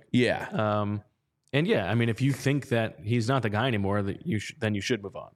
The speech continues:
Speaker 2: As,
Speaker 1: I think you have to
Speaker 2: uh,
Speaker 1: talk to your
Speaker 2: the,
Speaker 1: veteran
Speaker 2: the
Speaker 1: leaders.
Speaker 2: Zach thing is, uh, I forget the, who he's pulling it from, some general. But, uh,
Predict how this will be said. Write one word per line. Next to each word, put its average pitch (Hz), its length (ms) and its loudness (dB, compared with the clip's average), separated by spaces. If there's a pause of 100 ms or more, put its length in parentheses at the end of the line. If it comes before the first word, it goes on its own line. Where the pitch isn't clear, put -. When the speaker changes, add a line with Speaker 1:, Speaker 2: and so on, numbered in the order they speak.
Speaker 2:
As, 98 320 -4
Speaker 1:
I 98 160 4
think 240 140 4
you 262 60 6
have - 140 2
to 196 80 4
Speaker 2:
uh, 196 40 6
Speaker 1:
talk 190 120 2
to 180 60 2
your 147 100 4
Speaker 2:
the, 113 40 0
Speaker 1:
veteran 120 320 4
Speaker 2:
the 98 40 4
Speaker 1:
leaders. 107 180 4
Speaker 2:
Zach 131 240 4
thing 113 340 0
is, 104 260 0
uh, 95 640 -2
I 104 60 -6
forget 101 360 -6
the, 82 100 -16
who 101 220 -6
he's 95 140 -10
pulling 110 300 0
it 92 80 -10
from, 90 300 -6 (320)
some 113 220 2
general. 92 440 -2 (420)
But, 98 320 0
uh, 98 380 2